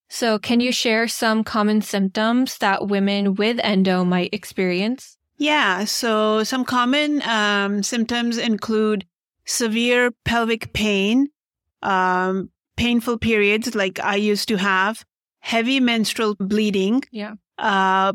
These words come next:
Speaker 2: pain during intercourse, during sex. However, it's important to note that the severity of symptoms can vary from one person to another.
Speaker 1: Yeah.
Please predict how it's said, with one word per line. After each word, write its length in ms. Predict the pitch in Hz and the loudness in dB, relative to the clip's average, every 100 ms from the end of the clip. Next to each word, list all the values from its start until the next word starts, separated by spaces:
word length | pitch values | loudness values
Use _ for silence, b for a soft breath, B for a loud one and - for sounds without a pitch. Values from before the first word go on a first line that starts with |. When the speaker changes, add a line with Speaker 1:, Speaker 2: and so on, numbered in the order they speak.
| - | -2
Speaker 2:
pain 320 | 233 247 254 | -2 2 2
during 380 | 240 233 220 220 | 2 2 2 0
intercourse, 760 | - 220 214 214 208 220 247 - | -2 -2 -2 -2 0 0 0 -2
during 300 | 220 208 202 | -2 0 -2
sex. 540 | - 196 233 - - _ _ _ | -2 -2 -2 -6 -10 _ _ _
However, 460 | - 240 262 277 330 | -2 2 2 2 0
it's 480 | 320 262 - - - _ | 0 -2 -4 -6 -8 _
important 600 | 269 226 240 262 302 294 | -2 0 0 0 0 0
to 140 | 269 | 0
note 400 | 262 226 208 240 - - | 2 2 2 0 -4 -4
that 280 | 220 208 202 | 0 0 -2
the 80 | 214 | -4
severity 540 | 220 214 214 226 226 | -2 0 0 0 0
of 140 | 220 196 | 0 -2
symptoms 600 | - 214 208 220 208 - | -2 -2 -2 -2 -2 -4
can 480 | - 208 196 196 | -2 0 0 0
vary 460 | 185 190 196 208 240 | 2 2 2 0 -2
from 280 | - 208 190 | -2 -2 0
one 200 | 190 202 | 0 -2
person 380 | - 208 190 202 | -2 -2 0 -2
to 120 | 202 | 0
another. 480 | 185 185 175 202 269 294 | 0 0 0 0 -2 -4
Speaker 1:
Yeah. 240 | 233 208 | -12 -12